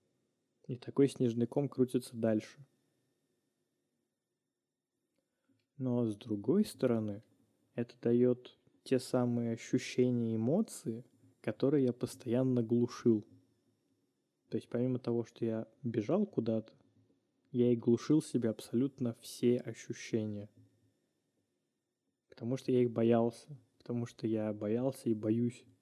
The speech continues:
их сейчас. Мне страшно знать, кто я такой. Мне действительно очень страшно понять, кто я,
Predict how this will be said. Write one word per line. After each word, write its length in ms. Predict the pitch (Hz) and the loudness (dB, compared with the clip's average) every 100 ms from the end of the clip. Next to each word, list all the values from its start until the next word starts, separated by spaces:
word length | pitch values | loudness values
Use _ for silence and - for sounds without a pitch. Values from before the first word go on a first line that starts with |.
| _ | _
их 260 | 127 113 - _ | -8 -8 -10 _
сейчас. 600 | - 123 - 113 110 - _ _ _ _ _ _ - | -16 -14 -8 -10 -10 -18 _ _ _ _ _ _ -6
Мне 140 | 120 | -6
страшно 720 | - - 117 120 123 - 113 | -6 -4 0 0 -2 -6 -8
знать, 360 | 104 117 143 - | -6 -4 -4 -6
кто 300 | - - 123 | -18 0 2
я 100 | 120 | 2
такой. 460 | - 117 - 110 110 _ _ _ _ _ _ _ _ _ _ | -2 -8 -8 -10 -10 _ _ _ _ _ _ _ _ _ _
Мне 120 | 127 117 | -8 -4
действительно 640 | 117 - - 156 143 123 | -2 -2 -4 -2 0 0
очень 240 | 117 - 120 | 0 -2 -6
страшно 580 | - - 123 131 120 | -8 -4 -2 -2 -4
понять, 640 | 120 - 113 113 110 - _ _ _ _ _ _ _ _ _ | -4 -2 0 0 -2 -6 _ _ _ _ _ _ _ _ _
кто 320 | - - 123 | -20 0 4
я, 240 | 127 120 | 6 4